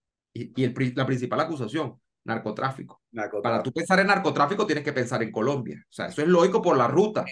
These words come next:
Speaker 2: Eh,
Speaker 1: y por,
Speaker 2: eh,
Speaker 1: por, por la ruta de donde viene el narco-, de donde el tema de la cocaína, ¿no? Entonces, este,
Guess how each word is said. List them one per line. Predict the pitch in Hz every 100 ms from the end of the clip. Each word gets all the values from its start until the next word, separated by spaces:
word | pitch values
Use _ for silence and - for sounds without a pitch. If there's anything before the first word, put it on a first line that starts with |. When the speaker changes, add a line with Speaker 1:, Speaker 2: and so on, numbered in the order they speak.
| -
Speaker 2:
Eh, | 131 131
Speaker 1:
y | 147 135
por, | 139
Speaker 2:
eh, | 143
Speaker 1:
por, | 156 143
por | 165
la | 147
ruta | 147 156 202
de |
donde | 160 139
viene | 135 147
el | 147
narco-, | 131 127
de | 139
donde | 131 123
el | 123
tema | 143
de | 156
la |
cocaína, | 127 120 127 185 127
¿no? | 180 185 -
Entonces, | - 147 202 190
este, | 180 175 151 143 -